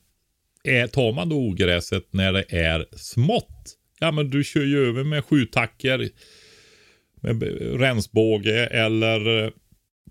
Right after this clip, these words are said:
kupa, det, eller med en pendelhacka eller ogräshacka eller någonting gåendes.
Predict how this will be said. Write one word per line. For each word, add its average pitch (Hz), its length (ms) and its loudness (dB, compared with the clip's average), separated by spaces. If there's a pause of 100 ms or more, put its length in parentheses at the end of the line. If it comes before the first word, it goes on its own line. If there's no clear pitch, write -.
(640)
kupa, 101 540 0 (840)
det, 101 220 0 (380)
eller 101 420 2
med 101 260 2
en 101 120 -2
pendelhacka 92 720 -2
eller 92 140 0
ogräshacka 90 640 -2
eller 92 160 0
någonting 82 440 -2
gåendes. 82 760 0